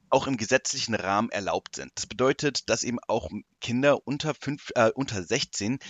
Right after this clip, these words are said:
nicht Bier, Sekt oder Wein trinken sollten. Die andere Prävention ist die akzeptierende Prävention. Das ist beispielsweise das Prinzip, was Drug Scouts fährt. Und das kann man vor allem bei älteren Menschen machen. Und, äh, in diesem Fall sind die SozialarbeiterInnen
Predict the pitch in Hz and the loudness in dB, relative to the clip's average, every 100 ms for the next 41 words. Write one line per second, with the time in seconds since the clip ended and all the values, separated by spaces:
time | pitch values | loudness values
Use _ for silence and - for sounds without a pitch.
0 | - 117 156 - _ - 117 143 123 92 | -4 2 2 0 _ -6 2 2 2 0
1 | 110 110 - - 110 110 98 95 127 - | -2 -2 -4 -14 -2 0 2 2 0 -2
2 | 98 - - - 58 - - - - - | -8 -12 -12 -10 -12 -14 -16 -16 -16 -18
3 | - - - - 98 - - 127 196 196 | -18 -20 -18 -10 -8 -8 -2 2 4 6
4 | 180 185 180 - _ - 151 160 - 139 | 10 12 12 8 _ 0 0 0 0 0
5 | 131 - - - 143 - 160 185 151 101 | 0 -2 -4 -2 0 2 2 2 0 0
6 | - 90 87 - - 62 69 113 - 147 | -2 -4 -4 -6 -6 -8 0 2 2 0
7 | - 139 - 139 - 110 135 120 123 127 | 2 2 2 0 4 4 4 4 4 4
8 | - - 131 - - 127 - - - - | 0 -4 -2 -4 -4 -4 -4 -6 -8 0
9 | 123 - - 85 78 - - 104 123 - | 0 2 -2 -2 -4 -6 -2 2 0 0
10 | - - - 117 - - 139 - 151 143 | -12 -14 -6 -4 0 2 2 0 -2 -2
11 | - - 98 123 135 104 135 151 - 90 | -2 -2 -2 0 2 2 2 -2 -4 -6
12 | 85 85 92 87 - 170 190 - - - | -4 -2 -2 -4 -4 -6 -6 -12 -16 -16
13 | - - - 120 123 123 - 123 117 120 | -20 -16 -4 0 0 0 2 2 2 -2
14 | 117 160 185 - 143 143 143 143 127 104 | -4 -4 -6 -2 0 0 -4 -8 -10 -6
15 | - 123 147 127 110 110 - 117 127 135 | 0 4 4 2 2 0 0 -4 -2 0
16 | 127 135 | 0 -2